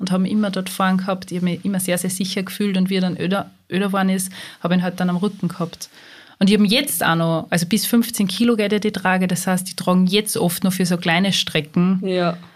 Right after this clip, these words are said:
Speaker 1: hab ich die Trage mit und packen schnell ein. Es geht einfach super easy, weil du das so schnell einpacken kannst und du brauchst keine Hilfe von wem.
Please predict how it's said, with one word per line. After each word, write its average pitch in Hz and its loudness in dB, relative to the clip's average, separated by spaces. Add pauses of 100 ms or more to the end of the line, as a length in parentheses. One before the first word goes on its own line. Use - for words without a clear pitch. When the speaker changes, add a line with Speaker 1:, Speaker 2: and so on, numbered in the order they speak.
Speaker 1:
hab 175 2
ich 185 6
die 190 4
Trage 180 2
mit 214 0
und 180 0
packen 185 0
schnell 180 0
ein. 175 0
Es 180 -2
geht 170 -2
einfach 165 -4
super - -6
easy, 185 -2
weil 160 -2
du - -6
das 170 -4
so 190 -4
schnell 175 -2
einpacken - -4
kannst 165 -4
und 202 0
du 208 2
brauchst - 0
keine 165 -2
Hilfe 190 0
von 147 -4
wem. 156 -4